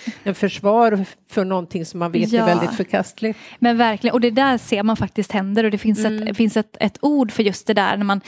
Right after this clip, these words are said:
Speaker 2: känner sig så duktig med något litet så att man unnar sig en, en extra resa till Thailand,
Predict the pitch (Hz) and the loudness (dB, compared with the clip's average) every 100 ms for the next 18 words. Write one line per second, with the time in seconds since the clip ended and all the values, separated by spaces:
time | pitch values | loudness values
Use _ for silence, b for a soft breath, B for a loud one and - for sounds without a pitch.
0 | B B - 208 202 - 202 202 233 - | B B 0 2 0 0 0 0 0 -2
1 | - 220 220 202 226 208 190 202 - 202 | -2 0 2 2 2 0 0 -6 -2 -4
2 | - 190 190 226 202 185 190 208 196 196 | -2 -4 0 0 0 0 0 2 2 0
3 | 208 202 - - 208 202 214 233 214 214 | 0 0 -2 -2 0 2 2 2 0 0
4 | 220 196 202 240 | 0 0 0 0